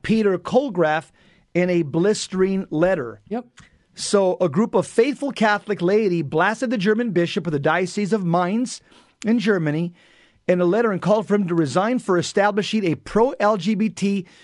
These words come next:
Speaker 1: queer-sensitive pastoral ministry.
Speaker 2: What?
Speaker 1: Bishop Colgraff, well, it's already happened in the U S. There's already some here in the U S.
Speaker 2: Yeah, of course.
Speaker 1: We Americans have to do the same thing here.
Speaker 2: Yes.
Speaker 1: The letter says, "Bishop Colgraff,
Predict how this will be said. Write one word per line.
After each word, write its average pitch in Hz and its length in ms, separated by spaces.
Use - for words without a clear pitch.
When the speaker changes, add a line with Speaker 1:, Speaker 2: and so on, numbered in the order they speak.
Speaker 1:
queer-sensitive 202 920
pastoral 180 460
ministry. 180 580
Speaker 2:
What? - 220
Speaker 1:
Bishop 202 340
Colgraff, 180 600
well, 165 120
it's - 100
already 190 220
happened 180 260
in 143 60
the 151 80
U 151 160
S. 185 120
There's 156 140
already 160 180
some 147 200
here 156 100
in 147 80
the 139 60
U 139 200
S. 156 120
Speaker 2:
Yeah, - 100
of - 120
course. 247 380
Speaker 1:
We 165 180
Americans 175 440
have 175 140
to 143 60
do 160 120
the 139 80
same 156 240
thing 180 200
here. 139 120
Speaker 2:
Yes. 220 320
Speaker 1:
The 151 100
letter 208 220
says, 202 300
"Bishop 240 340
Colgraff, 165 600